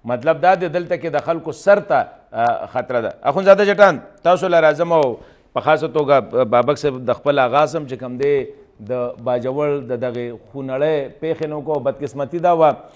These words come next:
چې، آ، خلک ته نو بیا پېښور ته ته پکار ته و، دا باجوړ داسې په کونړ کې ښکارېده چې یاره که وزیر اعظم هم پېښور ته لاړه او آرمي چیف هم پېښور ته لاړه او هر سړی پېښور ته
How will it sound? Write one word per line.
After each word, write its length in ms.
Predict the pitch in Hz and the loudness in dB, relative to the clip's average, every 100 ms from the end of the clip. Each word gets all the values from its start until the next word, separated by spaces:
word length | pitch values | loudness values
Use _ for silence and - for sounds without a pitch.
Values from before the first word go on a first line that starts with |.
| _ _ _ | _ _ _
چې، 340 | 143 131 131 110 101 | -4 -2 -2 -4 -2
آ، 1120 | 131 123 117 113 113 110 104 101 80 - 67 | 2 4 4 4 4 2 0 -4 -8 -12 -18
خلک 380 | 90 127 147 139 | -6 -2 -2 -2
ته 80 | 156 | -6
نو 120 | 147 | -8
بیا 340 | 131 135 131 117 - | -4 0 0 -2 -6
پېښور 380 | 139 127 127 147 | -6 -2 -2 -2
ته 140 | 147 | -4
ته 100 | 135 | -4
پکار 340 | 117 123 143 135 | -6 -4 -4 -4
ته 100 | 147 | -4
و، 40 | |
دا 120 | 143 | -2
باجوړ 380 | 123 123 123 139 | -2 -2 -2 -4
داسې 280 | 139 135 135 113 | -4 -6 -6 -10
په 80 | 123 | -10
کونړ 320 | 123 131 139 131 | -10 -8 -8 -8
کې 60 | |
ښکارېده 500 | 127 131 117 117 123 | -8 -6 -6 -6 -10
چې 60 | 117 | -8
یاره 180 | 127 127 | -6 -6
که 260 | 127 117 104 _ - | -4 -6 -6 _ -10
وزیر 280 | 120 120 123 | -8 -4 -2
اعظم 260 | 117 135 | -2 -4
هم 100 | 143 | -6
پېښور 400 | 127 135 120 127 | -8 -8 -6 -8
ته 140 | 123 131 | -6 -4
لاړه 200 | 131 120 | -2 -2
او 140 | 117 | -2
آرمي 220 | 110 104 | -6 -10
چیف 180 | 101 123 | -14 -12
هم 140 | 135 127 | -12 -8
پېښور 360 | 131 120 127 | -8 -6 -8
ته 100 | 117 | -6
لاړه 240 | 123 123 120 | -4 -2 -2
او 80 | 107 | -4
هر 100 | 127 | -6
سړی 260 | 120 117 127 | -8 -8 -6
پېښور 320 | 120 107 120 135 | -8 -8 -8 -4
ته 200 | 139 | -2